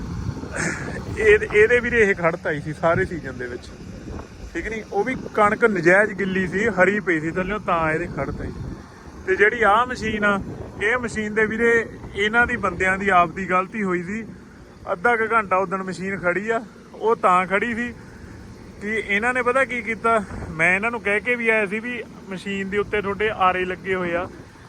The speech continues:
ਵੀ ਉਹ ਆਰਿਆਂ ਨੂੰ ਖੋਲ ਦਿਓ, ਤੇ ਇਹਨਾਂ ਨੇ ਖੋਲ੍ਹੇ ਨਹੀਂ, ਚੇਤਾ ਭੁੱਲ ਗਿਆ। ਤੇ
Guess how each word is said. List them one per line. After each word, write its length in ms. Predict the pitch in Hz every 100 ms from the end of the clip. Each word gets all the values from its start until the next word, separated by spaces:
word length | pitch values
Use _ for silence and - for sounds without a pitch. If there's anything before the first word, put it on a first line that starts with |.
| - - - 185
ਵੀ 80 |
ਉਹ 120 | 233 247
ਆਰਿਆਂ 320 | 202 202 202
ਨੂੰ 120 | 202
ਖੋਲ 300 | 151 139 147
ਦਿਓ, 160 | 151 139 - - - - -
ਤੇ 200 | 185 190
ਇਹਨਾਂ 360 | 196 202 202 233
ਨੇ 80 | 240
ਖੋਲ੍ਹੇ 380 | 175 165 196 202
ਨਹੀਂ, 120 | 156 - - - - -
ਚੇਤਾ 280 | 180 165 165
ਭੁੱਲ 280 | 165 196 175
ਗਿਆ। 160 | 139 123 - - - - - -
ਤੇ 120 | 185